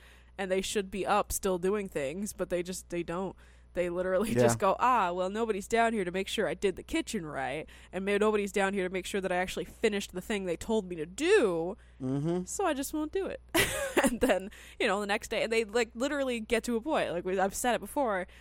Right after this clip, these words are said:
Speaker 1: once or twice, is, like, they get to a point where they really do sit there and weigh out, is it worth it to get this done, or is it worth it to just take the whatever, you know, yelling at me tomorrow and just do it tomorrow? Like, it's,
Speaker 2: Mm-hmm.
Speaker 1: so,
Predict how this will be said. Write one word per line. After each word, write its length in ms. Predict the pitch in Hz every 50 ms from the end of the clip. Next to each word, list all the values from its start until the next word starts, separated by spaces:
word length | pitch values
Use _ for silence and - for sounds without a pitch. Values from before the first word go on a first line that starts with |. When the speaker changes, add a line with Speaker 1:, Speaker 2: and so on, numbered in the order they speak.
| - - -
Speaker 1:
once 400 | 208 214 208 180 170 175 - 185
or 60 | 180
twice, 400 | 214 220 202 190 180 165 - -
is, 120 | 180 175
like, 140 | 185 180 185
they 80 | 196 185
get 180 | 180 214 220 -
to 100 | 240 220
a 20 |
point 240 | 196 - 226 208 113
where 80 | 202
they 140 | 196 190 190
really 300 | 190 185 208 214 214 202 185
do 120 | 196 202
sit 220 | - - 208 190
there 140 | - 185 180
and 80 | 175 170
weigh 220 | 185 185 185 180
out, 340 | 180 180 175 165 165 - - - - - - - -
is 160 | - 233 196 196
it 120 | 185 -
worth 280 | - 190 214 220 202 -
it 140 | 208 190 -
to 80 | - 185
get 200 | 165 202 202 202
this 160 | 208 202 196
done, 440 | 196 - 208 190 196 202 214 226 226
or 160 | - - 190
is 80 | 190 185
it 80 | 180
worth 240 | - 196 196 196 -
it 100 | 208 202
to 60 | 185 175
just 240 | 175 185 - - -
take 260 | - 262 233 - -
the 360 | 208 196 202 190 180 175 185 - - - - -
whatever, 500 | - 226 220 220 214 208 196 208 202 196
you 120 | 190 196
know, 120 | 185 175 180
yelling 400 | 190 196 202 202 202 202 196 190
at 140 | 190 190 -
me 120 | 202 208 185
tomorrow 540 | - 202 202 196 196 196 196 190 185 180 180
and 120 | 180 180
just 140 | 175 180 175
do 140 | 208 202 190
it 80 | 185
tomorrow? 480 | - 175 175 175 165 139 98 76 - - -
Like, 220 | 202 190 175 - -
it's, 120 | - - 135 139 139 151
Speaker 2:
Mm-hmm. 200 | 156 156 156 156
Speaker 1:
so, 380 | 151 - - 214 175 156 -